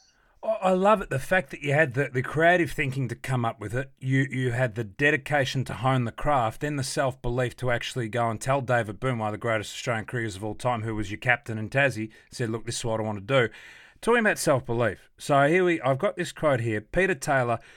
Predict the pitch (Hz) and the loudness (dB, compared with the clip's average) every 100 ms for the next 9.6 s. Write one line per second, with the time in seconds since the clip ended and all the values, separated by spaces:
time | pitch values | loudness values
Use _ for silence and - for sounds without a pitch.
0 | - - _ 120 123 113 107 131 131 147 | -20 -20 _ 0 2 2 -2 0 2 0
1 | 151 135 123 - 123 110 117 127 131 - | -2 -4 -6 0 0 0 -2 -2 -2 -2
2 | - 156 147 - 107 87 - _ - 127 | -2 -2 -4 -4 -8 -8 -12 _ -2 0
3 | 127 - 127 113 143 180 - - 135 139 | 0 0 -2 0 2 2 0 -2 0 2
4 | 143 127 131 123 - - 202 185 156 - | 0 2 2 2 0 0 0 0 -4 -6
5 | - 139 175 220 _ _ _ _ 113 127 | -6 -2 -2 -4 _ _ _ _ -2 2
6 | 170 - 160 165 - 127 123 127 123 110 | 4 2 -4 -4 -4 -2 0 0 0 0
7 | 123 110 92 135 143 - - - - - | -2 -4 0 2 2 -2 -12 -14 -14 -4
8 | 131 123 120 135 _ - 117 113 131 _ | 0 0 0 -4 _ -4 -2 -2 -6 _
9 | 110 - 123 104 92 | -8 -6 -2 0 -2